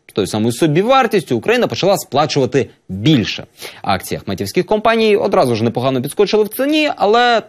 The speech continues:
ну, це сказали просто збіг. Це не дуже свіжа історія. Свіжа. У Ахметова почали купувати вугілля у своєї ж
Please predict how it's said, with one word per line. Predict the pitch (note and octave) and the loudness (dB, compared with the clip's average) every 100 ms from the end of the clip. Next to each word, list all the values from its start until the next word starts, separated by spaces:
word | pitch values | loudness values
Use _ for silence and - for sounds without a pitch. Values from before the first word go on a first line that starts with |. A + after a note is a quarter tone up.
| - | 0
ну, | C4+ | 0
це | D#3+ F3+ | 2 0
сказали | - A2 D#3 C3+ F#2+ - _ _ _ - | 0 2 4 2 0 -4 _ _ _ -8
просто | G#2 G2+ F#2+ | -6 -6 -6
збіг. | E2 F2 - _ - - - - _ _ _ | -6 -6 -8 _ -20 -18 -18 -20 _ _ _
Це | - G#3 G#3 G3 | -2 0 2 2
не | F3+ F3+ F3+ F#3 | 2 2 2 2
дуже | F3 E3+ A2 | 4 4 4
свіжа | G2+ A2 G2 F2+ | 0 -2 -2 -2
історія. | F#2+ - G#2 E2+ E2 D#2+ - | -4 -2 0 2 0 -4 -6
Свіжа. | - D4 C4 B2 G2 - _ _ - | 0 4 4 2 -2 -6 _ _ 0
У | B2 | 0
Ахметова | A2+ G3 A#3 G#3 C#3 | 2 0 2 2 2
почали | C#3 D#3+ F3+ | 0 2 2
купувати | F3+ D#3 F3+ F3 | 2 2 2 2
вугілля | E3+ D#3+ F#3 F#3+ | 2 2 2 2
у | F#3+ F#3 | 0 -4
своєї | - D#3+ E3+ B2 E3+ F#3 G2+ | -2 2 2 4 4 4 2
ж | - | -4